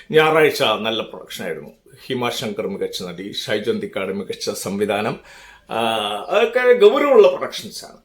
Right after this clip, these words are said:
ഒത്തിരി റബൽ സ്വഭാവമുള്ള സ്ക-, സ്ക്രിപ്റ്റൊക്കെ തന്നെയായിരുന്നു. അപ്പോ ആ ഒരു, ഒരു ആ ധാരയില്, ഏ, ചില കൊല്ലം ഈ അവസാന ആറിൽ നിന്ന് എടുക്കുക, ചില കൊല്ലം മ-, മൊത്തം വന്ന് പ-, പ-, പന്ത്രണ്ടിൽ നിന്ന് എടുക്കുക എന്നുള്ള രീതി വന്നിട്ടുണ്ട്.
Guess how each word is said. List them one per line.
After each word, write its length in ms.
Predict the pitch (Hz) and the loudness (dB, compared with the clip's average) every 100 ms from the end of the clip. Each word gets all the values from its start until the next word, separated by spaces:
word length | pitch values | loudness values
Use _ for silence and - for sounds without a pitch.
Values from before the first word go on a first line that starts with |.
| _ | _
ഒത്തിരി 280 | - - 196 | -8 0 4
റബൽ 300 | 180 175 165 | 6 4 2
സ്വഭാവമുള്ള 600 | 151 143 135 123 123 123 | 2 4 4 2 0 -2
സ്ക-, 420 | - - - - | -4 -6 -6 -4
സ്ക്രിപ്റ്റൊക്കെ 580 | 127 - - - 139 123 | -6 -6 -4 0 0 0
തന്നെയായിരുന്നു. 380 | 101 85 - - - - - - - | -4 -6 -8 -14 -20 -20 -20 -18 0
അപ്പോ 280 | 180 233 - | 4 4 4
ആ 120 | 170 233 269 277 | 4 6 4 2
ഒരു, 240 | 247 269 | 2 2
ഒരു 340 | 269 262 269 | 2 4 6
ആ 340 | 254 214 220 233 | 4 4 0 2
ധാരയില്, 640 | 214 196 214 226 202 170 | 6 6 8 6 4 2
ഏ, 380 | 196 - 180 185 180 | 0 2 2 2 0
ചില 280 | 196 190 233 233 | 4 8 8 8
കൊല്ലം 560 | 233 254 254 226 208 | 4 4 -2 -6 -4
ഈ 100 | 226 | 2
അവസാന 400 | 226 214 214 220 | 2 4 4 4
ആറിൽ 360 | 220 208 208 202 | 6 6 6 4
നിന്ന് 160 | 196 | 2
എടുക്കുക, 340 | 180 - 175 170 | 0 0 2 2
ചില 300 | 170 160 185 | 4 6 6
കൊല്ലം 400 | 202 196 202 208 - - | 4 2 0 -2 -12 -16
മ-, 280 | 175 175 170 | -6 -4 -2
മൊത്തം 380 | 160 156 196 190 | -2 0 2 4
വന്ന് 200 | 180 180 | 2 2
പ-, 260 | 185 175 | 2 2
പ-, 240 | 170 170 165 | 2 -2 -2
പന്ത്രണ്ടിൽ 420 | 156 156 156 156 | -2 -2 -2 -4
നിന്ന് 180 | 156 156 | -4 -6
എടുക്കുക 360 | 147 131 123 135 | -4 -2 -2 -2
എന്നുള്ള 280 | 135 131 120 | -4 -4 -4
രീതി 300 | 117 117 123 | -4 -4 -4
വന്നിട്ടുണ്ട്. 460 | 98 80 - - | -4 -6 -18 -20